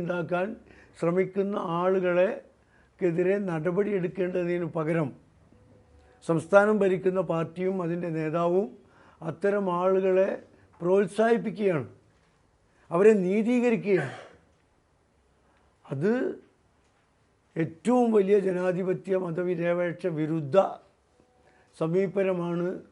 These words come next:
എന്നാണ് പാർട്ടി ഇന്ന് പറഞ്ഞിട്ടുള്ളത്. സാമുദായിക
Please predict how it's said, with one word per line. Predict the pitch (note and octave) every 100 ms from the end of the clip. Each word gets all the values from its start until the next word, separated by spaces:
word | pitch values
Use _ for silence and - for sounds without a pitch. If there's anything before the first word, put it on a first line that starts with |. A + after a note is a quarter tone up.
| - D#3+
എന്നാണ് | E3 D#3 F3 E3
പാർട്ടി | D#3 - E3 F#3+ - _ _ _ E3+
ഇന്ന് | D#3+ D3
പറഞ്ഞിട്ടുള്ളത്. | D3+ D3+ D3+ D#3 D3+ D3+ F#3+ - _ _ _ _ _ _ _ D3+
സാമുദായിക | E3 E3 F#3 F#3 F#3+